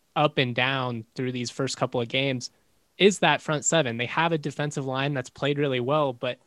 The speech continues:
their strength is more, you know, getting after the quarterback. So now, you know, how do they play against this option offense and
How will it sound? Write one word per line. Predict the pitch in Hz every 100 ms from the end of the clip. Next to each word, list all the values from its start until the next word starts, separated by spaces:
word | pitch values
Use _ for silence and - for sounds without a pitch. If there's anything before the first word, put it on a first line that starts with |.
| _ _ _
their | 160
strength | 143 - 165 165
is | 160 135
more, | 139 156 160
you | 139
know, | 131 127
getting | 143 135 131
after | 131 127 - 127 120 - _ _ _
the | 147
quarterback. | - 175 151 127 117 117
So | -
now, | 127 127 120 _ _ _ -
you | 131
know, |
how | 120 151
do | 151
they | 139
play | 131 - 143
against | 135 131 123 -
this | 127 -
option | 139 135 - 123
offense | 127 127 135 131 127
and | 120